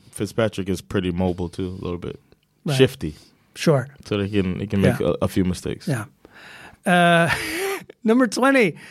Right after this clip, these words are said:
Speaker 2: the Chicago Bears.
Speaker 1: Mm-hmm.
Speaker 2: I have them drafting Mac Jones.
Speaker 1: <laughs>
Speaker 2: Why?
Speaker 1: Are they gonna trade up? I <laughs>
Speaker 2: Why are they gonna take Mac Jones?
Speaker 1: 'Cause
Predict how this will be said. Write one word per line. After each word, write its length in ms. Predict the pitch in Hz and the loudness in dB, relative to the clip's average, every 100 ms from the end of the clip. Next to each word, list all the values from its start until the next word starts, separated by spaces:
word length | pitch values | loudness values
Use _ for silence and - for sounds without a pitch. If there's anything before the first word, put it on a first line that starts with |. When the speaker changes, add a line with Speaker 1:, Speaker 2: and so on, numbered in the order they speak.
| - | -6
Speaker 2:
the 80 | - | -2
Chicago 480 | - 202 202 220 240 | -2 2 2 4 4
Bears. 520 | 202 233 220 147 - - - - | 4 4 4 2 -4 -18 -20 -20
Speaker 1:
Mm-hmm. 240 | 110 107 120 | -14 -6 0
Speaker 2:
I 120 | 220 | 2
have 240 | 233 220 | 4 2
them 160 | 202 202 | 2 2
drafting 600 | 190 185 180 202 220 226 _ _ _ _ _ _ _ _ _ _ _ _ _ - | 2 2 2 2 2 0 _ _ _ _ _ _ _ _ _ _ _ _ _ -4
Mac 260 | 185 208 196 | 0 0 2
Jones. 440 | 233 240 143 - | 2 2 0 -4
Speaker 1:
<laughs> 1300 | - - - - 190 - - 151 - 139 - - - | -10 -12 -6 -2 -2 -2 -4 -2 -4 -6 -6 -6 0
Speaker 2:
Why? 360 | 202 208 302 - - _ - - | 2 4 2 0 -10 _ -20 -2
Speaker 1:
Are 100 | 123 | 2
they 80 | 143 | 4
gonna 200 | 147 139 | 4 2
trade 320 | 139 147 151 | 2 2 4
up? 160 | 160 - - | 2 0 -4
I 140 | 113 | -6
<laughs> 460 | 110 110 - - 208 | -4 -6 -6 -4 0
Speaker 2:
Why 280 | 208 254 | 2 2
are 60 | 285 | 2
they 120 | 269 | 2
gonna 220 | 254 247 | 2 2
take 240 | - 226 220 | 2 0 2
Mac 240 | 214 208 | 2 2
Jones? 380 | 220 208 170 | 2 2 2
Speaker 1:
'Cause 80 | - | -2